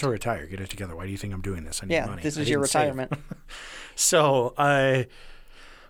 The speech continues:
Speaker 2: I remember there was a guy in, like, it, my sisters know better 'cause they were older and they're able to, like,
Speaker 1: We gotta
Speaker 2: answer
Speaker 1: get
Speaker 2: all
Speaker 1: them
Speaker 2: the
Speaker 1: on the
Speaker 2: questions.
Speaker 1: show.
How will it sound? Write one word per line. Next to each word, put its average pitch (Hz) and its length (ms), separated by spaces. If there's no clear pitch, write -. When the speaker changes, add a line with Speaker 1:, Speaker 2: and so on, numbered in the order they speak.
Speaker 2:
I 160 100
remember 190 760
there 156 160
was 143 140
a 135 40
guy 151 340
in, 175 140
like, 139 340
it, 147 200
my 143 200
sisters 151 480
know 131 180
better 120 280
'cause 110 160
they 123 80
were 110 180
older 104 300
and 98 120
they're 98 220
able 117 200
to, 101 120
like, - 180
Speaker 1:
We 143 160
gotta 156 140
Speaker 2:
answer 139 80
Speaker 1:
get 135 80
Speaker 2:
all - 40
Speaker 1:
them 127 100
Speaker 2:
the 120 60
Speaker 1:
on 117 80
the 117 60
Speaker 2:
questions. 101 300
Speaker 1:
show. - 60